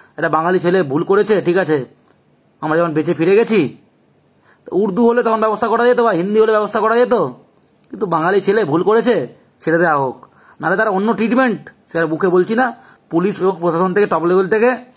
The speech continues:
অন্যরকম ট্রিটমেন্টের ব্যবস্থা করবে বলেছিল, আমরাই বারণ করি, আমরাই বারণ করেছিলাম। এই হচ্ছে বেঁচে ফেরার গল্প। নানা রকম গল্প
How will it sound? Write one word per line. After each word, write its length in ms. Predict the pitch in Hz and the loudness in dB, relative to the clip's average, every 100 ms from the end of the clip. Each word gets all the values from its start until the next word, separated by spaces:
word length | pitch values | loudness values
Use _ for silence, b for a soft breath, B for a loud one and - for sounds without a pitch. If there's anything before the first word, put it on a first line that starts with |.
| B B B B 143 | B B B B -12
অন্যরকম 340 | 151 175 185 190 | -4 -2 0 0
ট্রিটমেন্টের 360 | 180 170 190 180 | 0 0 0 0
ব্যবস্থা 220 | 170 190 | -2 -2
করবে 200 | 190 196 190 | 0 2 2
বলেছিল, 220 | 202 233 | 2 0
আমরাই 280 | 208 165 175 | 0 0 -2
বারণ 160 | 165 156 | -2 -2
করি, 200 | 139 120 113 _ _ _ _ _ _ | -4 -6 -8 _ _ _ _ _ _
আমরাই 240 | - 165 214 | -6 -2 0
বারণ 140 | 185 | -2
করেছিলাম। 380 | 147 143 120 113 - _ _ _ _ _ _ _ _ _ _ _ _ _ _ _ _ _ _ _ b b b _ _ | -2 -2 -2 -10 -16 _ _ _ _ _ _ _ _ _ _ _ _ _ _ _ _ _ _ _ b b b _ _
এই 100 | 156 | -2
হচ্ছে 280 | 180 - 208 208 151 | -2 0 0 0 0
বেঁচে 180 | 160 170 | -2 0
ফেরার 200 | 185 190 | 0 0
গল্প। 240 | 180 185 214 233 - _ _ _ _ _ _ _ _ _ _ _ _ _ _ _ _ _ _ _ _ _ _ _ _ _ _ _ _ _ _ _ _ _ _ _ _ _ _ _ _ _ _ _ _ _ - | 0 0 -2 -2 -8 _ _ _ _ _ _ _ _ _ _ _ _ _ _ _ _ _ _ _ _ _ _ _ _ _ _ _ _ _ _ _ _ _ _ _ _ _ _ _ _ _ _ _ _ _ -10
নানা 140 | 151 156 | -4 -2
রকম 140 | 175 175 | -2 -2
গল্প 220 | 175 | -2